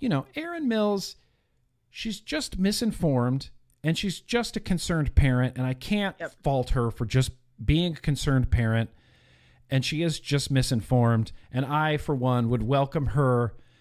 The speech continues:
Speaker 1: back, you know, into the conversation,
Speaker 2: Right.
Speaker 1: you know, a-, a-, as an advocate for maybe less harm or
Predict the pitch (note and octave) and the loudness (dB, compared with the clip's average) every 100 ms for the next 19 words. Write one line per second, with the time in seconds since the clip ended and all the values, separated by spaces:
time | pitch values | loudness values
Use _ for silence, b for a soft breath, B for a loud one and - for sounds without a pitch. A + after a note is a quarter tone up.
0 | b - D3 C#3+ - - C#3 A2+ E3+ F#3 | b 4 4 4 -2 -2 0 2 0 0
1 | - C#3+ - D3+ C3 B2 E3+ E3+ - A#2+ | 0 -2 0 0 0 0 0 0 2 2
2 | G#2+ G2+ - - - C#3+ B2+ - - A#2+ | 2 0 -6 -16 -18 -14 -14 -12 -2 0
3 | A#2 - D3+ C#3+ - - C#3+ B2+ C3 D3 | 0 -4 -10 -12 -14 -2 0 2 0 -2
4 | D#3+ D3+ - C#3 A#2+ - B2 A#2 C3 C#3 | -2 -2 0 0 0 2 2 2 2 2
5 | C3 B2 B2+ C#3 - D#3+ C#3 C3+ C#3 C3 | 2 0 0 0 -2 0 4 4 4 2
6 | B2 A#2 A2+ G#2+ - | 2 2 2 0 -4